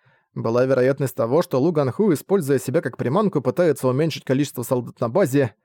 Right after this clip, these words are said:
чтобы ослабить её обороноспособность перед атакой злоумышленников. Если опасаться этого, то следует избегать отправки большого количества людей за Лу Ганху, однако их противник – боевой волшебник, считающийся одним из сильнейших в мире бойцов ближнего боя.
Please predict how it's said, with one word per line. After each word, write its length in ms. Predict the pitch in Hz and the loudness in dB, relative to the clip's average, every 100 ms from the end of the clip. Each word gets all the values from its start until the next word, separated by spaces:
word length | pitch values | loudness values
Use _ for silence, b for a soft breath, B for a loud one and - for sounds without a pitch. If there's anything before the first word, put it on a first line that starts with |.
| _ _ _ - | _ _ _ -12
чтобы 280 | - 233 147 | -4 0 0
ослабить 400 | - - 135 131 | 2 0 0 2
её 140 | 143 | 2
обороноспособность 840 | 131 139 131 - 120 - 190 143 | 2 0 -2 -2 -2 -2 -2 -2
перед 180 | - 143 | -2 -2
атакой 300 | 123 147 143 | -2 0 0
злоумышленников. 1000 | 127 139 139 147 - 113 - - - - _ _ _ _ _ _ | 2 2 2 0 -2 -4 -4 -8 -10 -20 _ _ _ _ _ _
Если 280 | - 120 135 | -6 -4 0
опасаться 500 | 131 120 - 156 - | 0 0 0 -2 2
этого, 360 | 170 160 170 139 | 0 2 2 2
то 180 | 135 190 | 2 0
следует 360 | - 175 165 | 0 0 0
избегать 340 | 147 131 175 196 | -2 -2 0 0
отправки 380 | 120 - 120 131 | -2 -2 -2 -2
большого 380 | 123 - 135 120 | -2 0 0 2
количества 420 | 135 131 - 131 | 2 0 -2 0
людей 260 | 131 131 | 2 2
за 120 | 127 127 | 2 2
Лу 100 | 127 | 0
Ганху, 480 | 117 110 180 147 - b b b - | 0 2 2 2 0 b b b -4
однако 360 | 131 202 262 | 0 0 0
их 120 | 180 | -2
противник – 540 | - 175 - 240 175 120 | 0 -2 0 2 2 2
боевой 340 | 131 131 185 | 2 4 4
волшебник, 600 | 139 123 - 247 165 147 | 2 0 0 -2 0 -2
считающийся 760 | - 127 - 170 - 139 123 123 | -2 -2 0 0 0 -2 0 0
одним 280 | 120 214 | 2 2
из 120 | 143 - | 2 0
сильнейших 480 | 120 196 165 135 | 0 0 0 -2
в 40 | 127 | 0
мире 220 | 190 160 | 0 2
бойцов 400 | 127 123 - 151 | 2 2 2 0
ближнего 420 | 143 139 139 127 | 2 0 2 2
боя. 520 | 123 139 113 80 - | 2 2 2 -2 -10